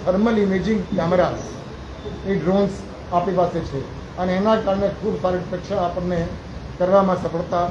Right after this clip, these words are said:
મળી રહી છે. અને ટેકનોલોજી એક એવી વસ્તુ છે જે ઇવોલ્વિંગ છે.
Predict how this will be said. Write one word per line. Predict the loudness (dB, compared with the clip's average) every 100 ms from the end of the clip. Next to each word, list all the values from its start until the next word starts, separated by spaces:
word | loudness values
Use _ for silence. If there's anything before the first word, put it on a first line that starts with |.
| 0
મળી | 0
રહી | 0
છે. | -4 -8 -10 -10 -10 -10 -12 -10 -4
અને | 0 0
ટેકનોલોજી | -2 -4 -2 0 2 2 0 0 -2 -4
એક | -4 -2
એવી | -2 0
વસ્તુ | 0 0 -2 -4
છે | -4 -6 -4
જે | -6
ઇવોલ્વિંગ | -6 -4 0 0 0 -4 -6
છે. | -8